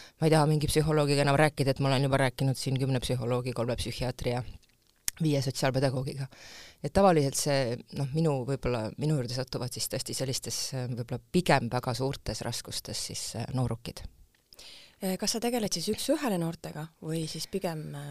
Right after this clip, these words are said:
Speaker 2: nende asutustega?
Speaker 1: Et, äh, mul on olnud selline erinev erialateekond, et ma olen tegelenud noorukitega väga palju nagu otse, aga viimastel aastatel tõesti pigem on läinud minu siis töö selle peale,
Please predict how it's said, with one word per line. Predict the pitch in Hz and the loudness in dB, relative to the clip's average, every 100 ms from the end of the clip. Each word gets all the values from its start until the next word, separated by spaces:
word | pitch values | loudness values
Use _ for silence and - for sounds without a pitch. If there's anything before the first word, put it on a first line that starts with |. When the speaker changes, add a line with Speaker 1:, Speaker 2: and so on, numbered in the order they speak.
| 147 165 | -8 -2
Speaker 2:
nende | 175 | 0
asutustega? | 180 202 185 - - 175 143 - - _ _ _ _ _ _ - | 0 -2 -6 -10 -12 -14 -18 -20 -20 _ _ _ _ _ _ -2
Speaker 1:
Et, | 175 _ - | -2 _ 0
äh, | 180 165 156 165 - - | 4 6 4 2 -2 0
mul | 185 196 190 | 4 6 6
on | 196 | 8
olnud | 226 - | 6 6
selline | 170 165 202 | 4 6 6
erinev | 269 185 143 135 | 8 6 6 4
erialateekond, | 143 226 170 139 151 156 185 269 262 - - | 6 8 8 6 6 6 8 6 4 0 2
et | 147 156 | 2 4
ma | 160 | 6
olen | 202 165 | 8 6
tegelenud | 160 175 165 139 135 170 | 4 6 6 6 2 4
noorukitega | 185 180 - - 131 143 | 4 4 0 -2 0 4
väga | 175 160 | 4 6
palju | 165 160 131 120 117 - | 6 4 4 2 -2 -4
nagu | 127 139 | -4 2
otse, | 170 185 - 117 - - - | 4 4 2 0 -4 -8 0
aga | 135 135 | 2 4
viimastel | 208 240 165 - 143 165 | 6 6 6 4 0 2
aastatel | 180 - 127 - 131 | 0 -2 -6 -4 0
tõesti | 170 175 - - | 2 2 0 2
pigem | 202 202 151 123 | 2 4 2 0
on | 120 135 | -2 0
läinud | 139 160 151 127 | 2 4 2 0
minu | 135 135 123 | 0 0 -2
siis | 131 - | -4 2
töö | 180 160 | 4 4
selle | 156 170 156 | 4 2 0
peale, | 127 127 123 | 0 0 0